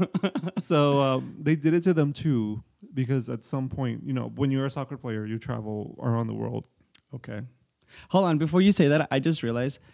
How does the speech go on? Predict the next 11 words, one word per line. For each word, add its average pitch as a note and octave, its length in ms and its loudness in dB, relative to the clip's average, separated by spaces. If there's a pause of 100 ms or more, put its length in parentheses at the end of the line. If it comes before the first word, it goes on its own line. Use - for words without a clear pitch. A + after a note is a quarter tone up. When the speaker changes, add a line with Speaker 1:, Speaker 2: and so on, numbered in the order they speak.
(140)
Speaker 1:
um, A2+ 320 0 (160)
I A2+ 160 4
don't, D3 160 0
actually B2+ 340 -2
don't A2+ 200 -4
know A2 200 0
if G#2 180 -8
they're G#2+ 160 -6
actually G2+ 360 -8
from G2+ 200 -8
Brazil G2 300 -6